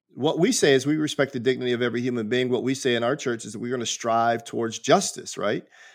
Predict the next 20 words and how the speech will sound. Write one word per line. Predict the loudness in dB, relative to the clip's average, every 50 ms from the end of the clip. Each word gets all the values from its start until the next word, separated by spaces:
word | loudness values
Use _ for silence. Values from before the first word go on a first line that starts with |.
| _ _ -6
And | -6 -4 -2
so | 2 4 6 6 6 4 4 2 4
I, | 4 4 4 6 2
I | 0
think | 2 0 -4 -4 0
that | 0 0 2 2
I | 2 2
don't | 2 2 2
know | 2 2 2
where | 2 2 0
silence, | 0 2 4 4 4 4 0 -2 -4 -6 -8 -8 -2
uh, | 0 0 0 0 0 -2 -2
I | 0
don't | 0 0 0 0
know | 0 0
where | 0 0
silence | 2 2 2 2 2 -2 -8 _ _ _ -8
i-, | -6
is, | -4 -2 -2 -2 -2 -4 -8 -4
is | -4 -4 -4 -4 -10